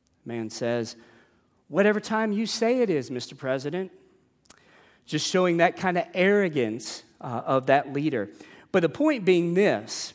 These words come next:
as we expand that out, leaders are tempted to be quite arrogant and even take advantage of the sheep. That's what was happening there in Israel. It is a sure temptation. Rather than being humble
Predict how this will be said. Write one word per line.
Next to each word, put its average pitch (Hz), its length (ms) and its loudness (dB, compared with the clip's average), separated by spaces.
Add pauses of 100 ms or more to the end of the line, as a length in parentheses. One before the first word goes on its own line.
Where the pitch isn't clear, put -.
(100)
as 131 120 -6
we 143 60 -6
expand 170 520 -2
that 131 200 0
out, 131 520 -2 (400)
leaders 220 560 2
are 147 80 -4
tempted 196 880 -4 (380)
to 180 140 -4
be 165 180 2
quite 208 560 0
arrogant 110 720 -2 (420)
and 170 140 2
even 175 260 0
take 151 320 -2
advantage 139 480 -2
of 165 80 -4
the 185 60 -4
sheep. 226 520 -6 (300)
That's - 180 -20
what 147 80 -10
was 147 120 -10
happening 180 460 -2
there 180 200 0
in 180 80 -2
Israel. 135 600 -2 (280)
It 147 140 0
is 156 180 2
a 147 60 2
sure 156 500 0
temptation. 139 840 -6 (380)
Rather 196 280 8
than 175 160 -2
being 175 180 4
humble 226 720 2